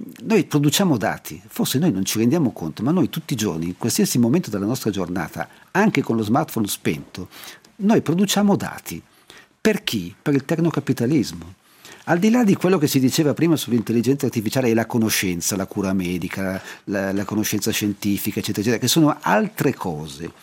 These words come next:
io parlo della intelligenza artificiale, del digitale applicato all'economia. Eh, l'economia, il taylorismo digitale,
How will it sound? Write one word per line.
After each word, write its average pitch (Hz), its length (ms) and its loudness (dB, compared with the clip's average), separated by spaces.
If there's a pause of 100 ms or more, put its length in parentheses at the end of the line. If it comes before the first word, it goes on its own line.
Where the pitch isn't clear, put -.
(420)
io 226 160 4
parlo 107 400 -2
della 110 360 0 (840)
intelligenza 156 600 2
artificiale, 110 640 0
del 139 220 2
digitale 147 480 2
applicato 139 440 0
all'economia. 92 760 -2 (560)
Eh, 120 480 -4 (480)
l'economia, 147 920 2
il 185 380 2 (140)
taylorismo 151 680 4
digitale, 90 760 -2